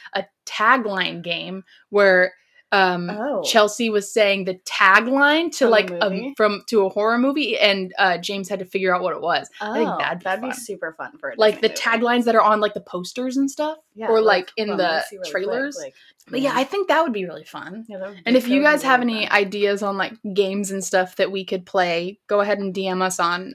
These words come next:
Speaker 1: uh, our Instagram.
Speaker 2: Yeah.
Speaker 1: Happiest Pumpkins on Earth.
Speaker 2: Yes.
Speaker 1: But,
Speaker 2: Do that.
Speaker 1: I mean, we,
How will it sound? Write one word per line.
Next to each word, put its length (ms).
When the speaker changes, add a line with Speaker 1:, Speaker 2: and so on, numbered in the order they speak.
Speaker 1:
uh, 200
our 140
Instagram. 640
Speaker 2:
Yeah. 160
Speaker 1:
Happiest 300
Pumpkins 320
on 120
Earth. 280
Speaker 2:
Yes. 440
Speaker 1:
But, 320
Speaker 2:
Do 140
that. 220
Speaker 1:
I 100
mean, 440
we, 460